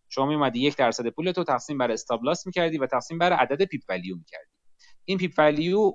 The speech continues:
عرفاً دهه، اما مثلاً کسی که داره داو جونز، یعنی شاخص آمریکایی رو معامله می‌کنه، اوکی، این عدد یه مقداری متفاوته، چون حجم معامله اونجا بسیار بالاست و تغییر می‌کنه. بنابراین شما شاید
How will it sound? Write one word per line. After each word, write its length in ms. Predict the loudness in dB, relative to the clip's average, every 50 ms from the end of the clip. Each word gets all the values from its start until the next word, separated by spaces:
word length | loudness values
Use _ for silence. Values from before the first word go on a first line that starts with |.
| 0 2
عرفاً 460 | 2 2 2 4 4 2 2 4 6 6
دهه، 420 | 8 8 8 6 4 0 -2 -4 -10 -20 _ _ _ _ 4
اما 260 | 6 6 6 6 4
مثلاً 420 | 4 4 4 4 2 0 0 0
کسی 240 | 0 0 0 0 -2 -4
که 60 | 0
داره 240 | 2 4 4 4 4
داو 220 | 4 4 4 4
جونز، 440 | 2 0 0 0 -2 -4 -6 -8 -8
یعنی 140 | -8 -6 -4
شاخص 500 | 0 0 0 2 0 -2 -6 -4 -2 0 2 2 2 0 -2 -8 _ _ _ _ _ _ _ _ _ -4 -2 -2 -2 0 0 0 2
آمریکایی 420 | 2 0 0 0 0 2 2 4 4
رو 80 | 4
معامله 360 | 4 2 2 2 2 2 0
می‌کنه، 720 | 0 -2 -2 -4 -4 -4 -2 -2 -2 -2 -4 -4 -6 -8 -10 _ _ _ _ _ _ _
اوکی، 480 | -4 -2 0 2 2 2 2 0 -4 -8 _ _
این 160 | -2 0 0
عدد 240 | 2 4 2 2 2
یه 120 | 2 2
مقداری 300 | 2 2 0 0 0 0
متفاوته، 580 | 0 -2 -4 -8 -8 -6 -4 -4 -4 -4 -6 -8
چون 160 | -10 -10 -4
حجم 300 | -2 0 0 0 -2 -2
معامله 320 | -2 -2 -2 0 0 0 0
اونجا 180 | 0 0 -2
بسیار 440 | -2 -2 -4 -4 -2 -2 0 0 0
بالاست 520 | 0 -2 -2 -2 0 -2 -2 -4 -6 -10 _ -20 -20 -12 -8
و 60 | -8
تغییر 440 | -6 -2 0 2 2 2 0 -2 -4
می‌کنه. 300 | -4 -8 -12 -14 -10 -4
بنابراین 360 | 0 0 2 2 2 0 -2
شما 280 | -2 -4 -4 -2 -2 -2
شاید 300 | 0 2 2 4 2